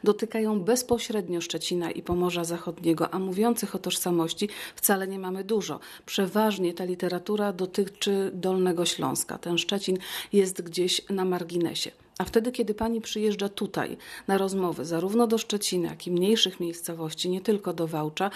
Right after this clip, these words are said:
widać ogromne zainteresowanie. Dlaczego według pani mamy to ciągle, mówiąc kolokwialnie, nieprzegadane? I czy mamy takie gdzieś nieomówione i takie niewybrzmiałe tutaj właśnie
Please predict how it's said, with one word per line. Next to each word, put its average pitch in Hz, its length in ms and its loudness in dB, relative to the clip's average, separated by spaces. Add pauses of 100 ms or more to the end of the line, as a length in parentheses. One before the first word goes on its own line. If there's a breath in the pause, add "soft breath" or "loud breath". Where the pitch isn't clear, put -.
(260 loud breath)
widać 208 420 2
ogromne 202 840 0
zainteresowanie. 180 1080 -2 (280 loud breath)
Dlaczego 190 480 4
według 175 360 -2
pani 180 380 0 (280 loud breath)
mamy 208 400 4
to 196 140 2
ciągle, 196 580 2
mówiąc 190 380 -2
kolokwialnie, 180 680 2
nieprzegadane? 180 840 2
I 202 80 -8
czy 220 140 2
mamy 220 340 4
takie - 340 -6 (340 loud breath)
gdzieś 202 320 2
nieomówione 214 1200 0 (320 loud breath)
i 208 120 -2 (280)
takie 196 260 0
niewybrzmiałe 202 880 4
tutaj 208 340 -4
właśnie 196 480 -2